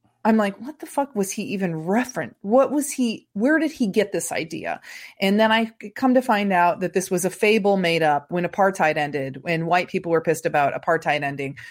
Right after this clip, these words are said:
So they made up this, this lie that just white people were just being dragged out of their homes and beaten over apartheid ending. Not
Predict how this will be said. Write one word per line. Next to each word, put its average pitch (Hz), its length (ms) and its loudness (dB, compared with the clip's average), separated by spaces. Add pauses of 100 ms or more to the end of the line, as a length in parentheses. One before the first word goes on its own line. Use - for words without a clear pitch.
So - 160 -2
they 170 140 2
made 190 240 4
up 180 120 -2
this, - 380 -2
this 170 220 -2
lie 180 340 4
that 143 240 -2
just - 220 -12
white 180 180 2
people 175 220 -4
were 165 80 0
just 165 160 -12
being 170 160 -2
dragged 214 400 0
out 202 120 6
of 196 120 -2
their 170 100 4
homes 180 380 -2
and 156 160 -6
beaten 190 580 -2
over 180 340 2
apartheid 156 480 -2
ending. 92 320 -10 (1300)
Not 254 360 2